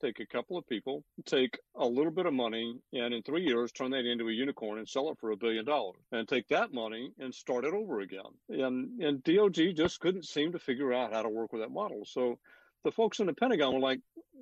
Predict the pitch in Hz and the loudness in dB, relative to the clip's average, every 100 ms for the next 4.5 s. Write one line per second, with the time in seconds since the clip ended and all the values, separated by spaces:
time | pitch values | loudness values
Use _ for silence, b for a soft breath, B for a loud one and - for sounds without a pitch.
0 | 220 247 285 214 - 185 165 147 139 127 | -20 -20 -16 -10 0 2 4 4 6 4
1 | 120 120 - 117 107 107 104 110 110 110 | 4 2 2 2 2 2 -2 -4 -4 -4
2 | 104 107 101 104 104 104 98 101 98 92 | -2 -4 -4 -4 -4 -2 -2 -2 -4 -4
3 | - 101 92 - 101 101 98 - 110 - | -6 -8 -14 -18 -14 -14 -14 -10 -6 0
4 | 110 160 165 107 | 0 2 2 2